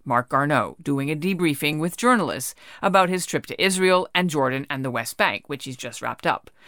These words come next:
Garneau arrived in Israel on Canada Day, and he spent the weekend meeting the new Prime Minister, Naftali Bennett, and the Foreign Minister, Yair Lapid, among others, and stated Canada's positions on peace, on settlements, and why Canada fights Holocaust denial and anti-Semitism.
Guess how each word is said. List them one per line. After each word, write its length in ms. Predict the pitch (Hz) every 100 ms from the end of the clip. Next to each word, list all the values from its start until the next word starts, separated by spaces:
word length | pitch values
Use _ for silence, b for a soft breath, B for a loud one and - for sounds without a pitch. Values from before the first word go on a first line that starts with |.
| b b b b
Garneau 340 | - 147 156 147
arrived 400 | 139 135 135 113
in 100 | 120
Israel 360 | 143 147 131
on 140 | 107 123
Canada 440 | 190 226 233 165
Day, 340 | 123 104 113 -
and 140 | 151 170
he 80 | 185
spent 260 | - 156
the 80 | 185
weekend 460 | 151 117 113 131 139
meeting 300 | 147 156 160
the 100 | 190
new 160 | 180
Prime 240 | 165 208 226
Minister, 460 | 180 127 - 131
Naftali 500 | 147 143 - 117 113
Bennett, 380 | 107 98 123 185 _ _
and 280 | - 147 185
the 60 | 202
Foreign 300 | 202 151 117
Minister, 400 | 113 120 - 160
Yair 400 | 143 123 113 117
Lapid, 520 | 123 156 202 127 117
among 260 | 113 113
others, 440 | - 92 123 185 - B B B
and 140 | 180 180
stated 380 | - 160 190
Canada's 500 | 175 156 151 151 170
positions 540 | - 196 160 147 160 151
on 200 | 110 123
peace, 480 | - 240 269 - - _ _
on 200 | - 110
settlements, 720 | - 190 214 220 220 220 - -
and 160 | 160
why 140 | 156 160
Canada 480 | 151 160 165 160 151
fights 360 | - 156 151
Holocaust 560 | 180 202 202 196 170 -
denial 440 | 160 143 135 127
and 220 | - 143 139
anti-Semitism. 920 | 123 120 127 185 180 151 127 101 -